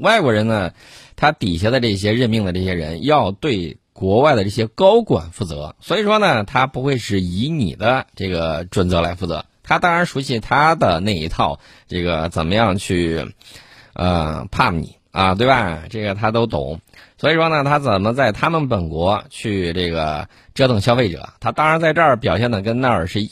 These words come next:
模一样，但问题就是这是外国企业很多在中国水土不服的原因之一啊。这是我给大家讲，为啥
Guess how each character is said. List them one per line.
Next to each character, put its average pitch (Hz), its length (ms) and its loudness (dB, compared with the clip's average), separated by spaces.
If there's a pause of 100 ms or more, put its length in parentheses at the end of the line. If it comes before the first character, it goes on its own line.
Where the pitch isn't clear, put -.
模 87 160 -2
一 78 80 -4
样， 82 320 -4
但 143 180 0
问 143 120 2
题 104 160 0
就 110 240 0
是 85 240 -4
这 95 120 -6
是 95 120 -4
外 104 220 4
国 90 120 0
企 98 220 -6
业 87 100 0
很 73 180 -6
多 90 160 0
在 104 180 0
中 107 140 -4
国 101 120 0
水 90 160 -4
土 87 100 -8
不 82 100 -4
服 87 200 -8
的 87 100 0
原 85 240 -2
因 113 140 2
之 123 160 2
一 139 240 0 (160)
啊。 87 360 -2
这 87 140 -8
是 87 160 -4
我 82 100 0
给 90 80 -2
大 98 160 -2
家 98 100 2
讲， 90 220 -2
为 123 120 0
啥 110 200 0